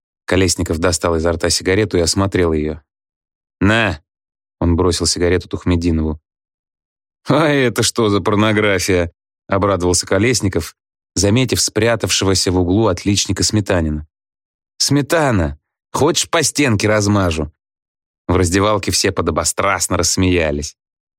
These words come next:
Колесников, подобрав шапку-чуханку, подошёл к Сметанину и натянул её ему на голову. «Как фашист», сказал он. «Ну-ка кричи, Хайль Гитлер!» Сметанин под шапкой молчал.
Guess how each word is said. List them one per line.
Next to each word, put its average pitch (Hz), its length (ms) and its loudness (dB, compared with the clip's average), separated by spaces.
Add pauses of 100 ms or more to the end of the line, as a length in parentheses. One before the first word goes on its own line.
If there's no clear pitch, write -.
(340)
Колесников, 101 600 0
подобрав 92 460 -2
шапку-чуханку, 104 920 -2 (240)
подошёл 92 400 0
к - 60 -4
Сметанину 101 540 0
и 117 80 2
натянул 104 480 2
её 92 200 2
ему 90 180 2
на 90 140 2
голову. 78 500 -2 (1000)
«Как 113 200 0
фашист», - 800 -2
сказал 87 440 0
он. 78 240 -2 (720)
«Ну-ка 123 220 0
кричи, 110 500 0
Хайль 110 320 -2
Гитлер!» 87 460 -2 (760)
Сметанин 90 500 0
под 90 140 -2
шапкой 85 320 -2
молчал. 80 640 -2